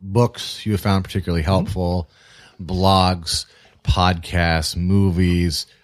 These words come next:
Speaker 1: training,
Speaker 2: <laughs>
Speaker 1: and or, like, success habits
Speaker 2: Yeah.
Speaker 1: or routines that
Speaker 2: Yep.
Speaker 1: have been useful to you.
Speaker 2: Sure, sure, sure.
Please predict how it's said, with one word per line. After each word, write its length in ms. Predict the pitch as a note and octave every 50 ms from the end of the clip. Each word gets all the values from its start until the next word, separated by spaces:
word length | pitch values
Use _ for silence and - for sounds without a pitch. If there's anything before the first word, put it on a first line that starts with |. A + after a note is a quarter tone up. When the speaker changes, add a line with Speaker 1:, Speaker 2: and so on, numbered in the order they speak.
| _ _ _ -
Speaker 1:
training, 880 | - - - - - F2 F2+ F#2+ G2 G2 G2 G2 F#2+ F#2 F#2 F#2 F#2 F2
Speaker 2:
<laughs> 40 |
Speaker 1:
and 320 | - - D#3+ F3 G3 G3 F#3+
or, 180 | F#3+ F#3+ F#3
like, 320 | F3+ E3 D3 C#3+ C#3 - -
success 600 | - - C3 - - - - A#2 G#2+ G2+ - -
habits 460 | F#2+ F#2 F#2 F#2+ F#2 G2+ F#2+ - -
Speaker 2:
Yeah. 180 | F#3+ A3 G#3 F#2
Speaker 1:
or 40 |
routines 680 | F#2+ G2+ F#2 - - G2+ F#2+ F#2 F#2 F2+ F2+ E2 - -
that 140 | F#2 F2+
Speaker 2:
Yep. 100 | F#2 F2 F#2+
Speaker 1:
have 140 | G#2+ G2+ E2+
been 360 | F#2+ F#2+ F#2 F#2 F2+ F2 E2+ - - - - _ _ _ _ _ _ _ _ _ _ _ _ _ _ _ _ _ _ _ _ _ -
useful 380 | B2 D3+ F#3+ F#3 - D#3+ D3
to 140 | - - B2
you. 200 | A2+ B2 B2+ G2+ E2 - -
Speaker 2:
Sure, 260 | - F#3+ F#3 A#2+ - -
sure, 180 | - E3+ D3+
sure. 220 | - F#3 D#3 -